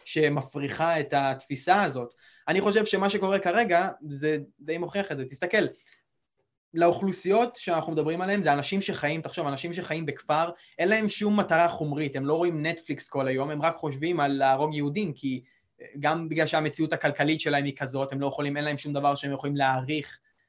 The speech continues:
אז הם חייבים להידרדר לרמות, ל-, לרמה הזאת. אם אני הייתי חי בתנאים כאלה, גם אני הייתי מידרדר לשם, כנראה. אז הם חיים שם,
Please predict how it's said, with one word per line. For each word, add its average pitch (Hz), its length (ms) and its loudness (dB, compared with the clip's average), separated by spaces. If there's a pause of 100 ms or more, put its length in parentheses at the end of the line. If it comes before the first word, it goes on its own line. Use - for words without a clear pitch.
(120)
אז 131 200 -2
הם 139 80 -4
חייבים 143 600 0
להידרדר 139 640 0
לרמות, 139 460 2
ל-, 135 40 -2 (260)
לרמה 139 460 4
הזאת. 135 260 -2
אם 135 100 -4
אני 156 120 0
הייתי 165 200 0
חי 147 240 2
בתנאים 143 280 -4
כאלה, 156 340 0 (100)
גם 143 160 -2
אני 185 140 0
הייתי 139 480 -2
מידרדר 135 440 -4
לשם, 127 220 -8 (720)
כנראה. 147 380 2 (600)
אז 135 540 0
הם 151 120 0
חיים 190 300 2
שם, 160 360 2